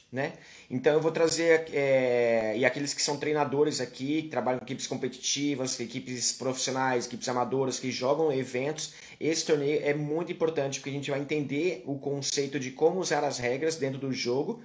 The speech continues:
né? É, na sua prática. Como manipular algumas ações dentro do seu modelo de jogo pra que você consiga realmente surpreender a equipe adversária,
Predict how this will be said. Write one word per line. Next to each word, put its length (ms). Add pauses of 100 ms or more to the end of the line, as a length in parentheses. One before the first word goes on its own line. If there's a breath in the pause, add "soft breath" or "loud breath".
né? 220 (340 loud breath)
É, 220
na 140
sua 340
prática. 460 (180)
Como 220
manipular 580
algumas 380
ações 400
dentro 200
do 80
seu 200
modelo 380
de 140
jogo 400 (260 loud breath)
pra 100
que 100
você 260
consiga 440
realmente 360
surpreender 640
a 20
equipe 260
adversária, 760